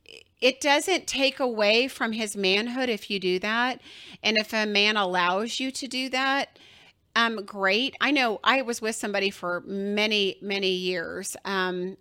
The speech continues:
<laughs> many decades, and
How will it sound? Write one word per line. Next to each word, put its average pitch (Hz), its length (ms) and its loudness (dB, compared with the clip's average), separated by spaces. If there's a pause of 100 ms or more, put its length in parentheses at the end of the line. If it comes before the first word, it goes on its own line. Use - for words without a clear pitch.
(140)
<laughs> - 540 -12
many 226 140 -6
decades, 180 500 -4 (580)
and 220 380 6